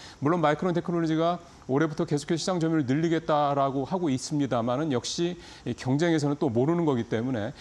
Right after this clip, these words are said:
일단은 삼성전자가 만약에 지금 새로 이번에, 어, 오 세대 에이치비엠 쓰리 이가, 어, 엔비디아에 납품이 되거나 또는 다른 회사에 납품이 되기만 한다 그러면,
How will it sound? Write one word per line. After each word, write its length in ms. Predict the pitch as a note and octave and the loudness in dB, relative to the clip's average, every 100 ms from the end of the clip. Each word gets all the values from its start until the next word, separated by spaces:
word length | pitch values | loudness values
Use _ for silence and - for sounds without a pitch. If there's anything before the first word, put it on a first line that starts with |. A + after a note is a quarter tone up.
| - B2 | -10 -8
일단은 440 | A#2+ D3 D3+ D#3 | -4 -2 0 -2
삼성전자가 1000 | - A3+ A3+ G3+ F#3 E3+ F3 F#3+ G3 G3 - | -2 -2 0 0 0 0 0 2 0 -2 -2
만약에 360 | C#3 D3+ E3 D#3 | 0 2 2 0
지금 140 | D#3 | -2
새로 280 | - F#3+ F#3 | -2 0 0
이번에, 360 | D#3 D#3+ D3 D#3 | 0 0 -2 -4
어, 200 | C3 B2+ B2 | -4 -2 0
오 120 | D#3 | 2
세대 440 | F3+ E3 C3 A#2+ | 2 2 2 2
에이치비엠 380 | D3 C#3 C#3+ C#3+ | 0 -2 -2 -2
쓰리 400 | - E3+ C#3 D3 | -2 -4 -2 -2
이가, 300 | D3 E3 F3+ - - - | 0 0 -2 -8 -20 -8
어, 340 | C3 B2+ A#2+ A#2 | -4 0 0 0
엔비디아에 360 | C3 D3+ D3+ C#3+ | 0 2 2 2
납품이 400 | A2 - D3+ D3 | 0 0 -2 0
되거나 320 | A#2 B2 A#2 | 0 0 -2
또는 160 | E3+ F3 | -2 -2
다른 260 | B2+ D3+ | 2 4
회사에 160 | E3 D#3 | 4 2
납품이 380 | B2 G#2+ D3+ D#3 | 0 0 0 0
되기만 420 | B2+ C3+ D3 D3+ | 0 0 0 0
한다 340 | D#3 G3+ G3 | -2 -2 0
그러면, 460 | E3+ C3 A#2 D3 F#3+ | 0 0 -2 -2 -6